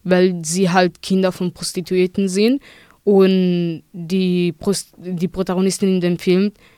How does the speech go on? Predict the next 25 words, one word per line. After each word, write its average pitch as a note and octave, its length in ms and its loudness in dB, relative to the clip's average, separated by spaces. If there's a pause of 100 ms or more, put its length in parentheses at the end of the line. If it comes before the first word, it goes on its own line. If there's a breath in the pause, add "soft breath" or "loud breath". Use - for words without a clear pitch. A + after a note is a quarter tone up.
(240 soft breath)
äh, F#3 160 2
setzt F3 260 0
sich E3+ 120 -6
dafür F3 340 0
ein, E3+ 160 0
dass E3 140 -2
diese E3 220 -2
Kinder E3 300 -2 (120)
doch, E3 560 -2 (400 soft breath)
ähm, D#3+ 600 0
ihr F3+ 260 0
Recht F3+ 260 -2
auf E3+ 180 -2
Bildung E3 480 0
bekommen. E3 580 -4 (540 soft breath)
Und F3+ 500 2
das, - 460 0 (100)
es - 160 0
hat A#3+ 120 0
mich G3 160 0
einf-, F3+ 240 0 (220)
es F#3 200 -2
hat G3+ 160 0
mich F3 180 -2
wirklich F3 340 -2